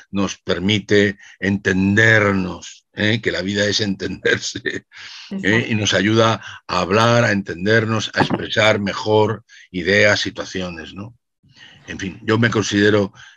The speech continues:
Speaker 1: que nosotros somos unos privilegiados y por eso me da pena cuando veo una persona que se limita a sí mismo en no conocer, eh, esta faceta del mundo nuestro, ¿no? Esta faceta,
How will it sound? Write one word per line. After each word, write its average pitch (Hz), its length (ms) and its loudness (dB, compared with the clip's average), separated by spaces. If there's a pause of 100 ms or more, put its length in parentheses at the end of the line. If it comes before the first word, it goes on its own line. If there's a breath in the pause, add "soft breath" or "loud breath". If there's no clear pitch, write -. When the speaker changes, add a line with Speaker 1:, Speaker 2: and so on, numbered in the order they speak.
(120)
Speaker 1:
que 92 120 2
nosotros 95 380 -4
somos 101 260 0
unos 98 220 -2
privilegiados 92 760 -2 (380 loud breath)
y 90 140 -12
por 92 240 -2
eso 104 180 2
me 101 100 4
da 104 180 4
pena 98 320 2
cuando 87 320 -8
veo 101 360 2 (300 soft breath)
una 104 160 -2
persona 101 300 0
que 101 100 -2
se 101 140 -2
limita 98 400 -2
a 98 40 0
sí 95 160 -4
mismo 95 520 -2
en 95 260 -4
no 113 140 4
conocer, 104 680 0 (400 soft breath)
eh, 92 260 -8
esta 113 300 0
faceta 110 580 2
del 90 160 -4
mundo 95 320 -2
nuestro, 92 480 -6
¿no? 117 220 -10 (400 soft breath)
Esta 95 260 -4
faceta, 104 600 -2